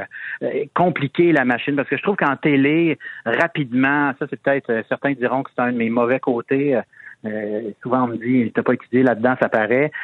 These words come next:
Mais je trouve que ça devient lourd rapidement. Puis je trouve que la lourdeur,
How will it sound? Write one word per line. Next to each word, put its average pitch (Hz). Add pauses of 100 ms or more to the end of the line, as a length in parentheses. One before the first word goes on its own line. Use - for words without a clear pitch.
(160)
Mais -
je -
trouve 185
que 165
ça 139
devient 135
lourd 139 (160)
rapidement. 120
Puis 113
je -
trouve 143
que 143
la 123
lourdeur, 131